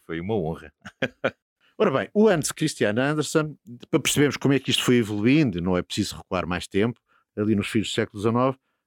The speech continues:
Speaker 2: era campo, eram quintas.
Speaker 1: Sim.
Speaker 2: Ele estava nesta quinta, à frente havia a quinta do Conde Farroupilha, com o Jardim Zoológico,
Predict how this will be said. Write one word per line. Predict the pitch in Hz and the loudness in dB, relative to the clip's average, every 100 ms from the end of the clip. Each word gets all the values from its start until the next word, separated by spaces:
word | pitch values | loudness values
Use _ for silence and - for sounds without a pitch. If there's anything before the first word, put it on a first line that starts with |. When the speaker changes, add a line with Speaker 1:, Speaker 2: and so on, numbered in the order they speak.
| _ _ | _ _
Speaker 2:
era | 143 | -2
campo, | 131 131 117 _ _ | -2 -2 -6 _ _
eram | 110 101 | -4 0
quintas. | 131 - 87 - _ _ | -2 -2 -6 -18 _ _
Speaker 1:
Sim. | - 90 78 _ | -4 -2 -2 _
Speaker 2:
Ele | 104 | -4
estava | - 87 87 | -2 -2 -2
nesta | 90 - | -2 -2
quinta, | - 185 190 - 117 | -2 0 0 -2 -2
à | 117 | -2
frente | - 117 107 110 | 0 0 2 0
havia | 95 107 | 0 0
a | |
quinta | 98 104 92 92 87 _ _ - | 0 0 0 -2 -4 _ _ -8
do | 104 | -2
Conde | 107 92 | -2 -2
Farroupilha, | - 107 160 - | -4 -2 -2 0
com | |
o | 92 | -2
Jardim | 80 82 82 82 85 | 0 -2 -2 -2 -4
Zoológico, | 71 92 131 160 147 | -2 0 0 0 -4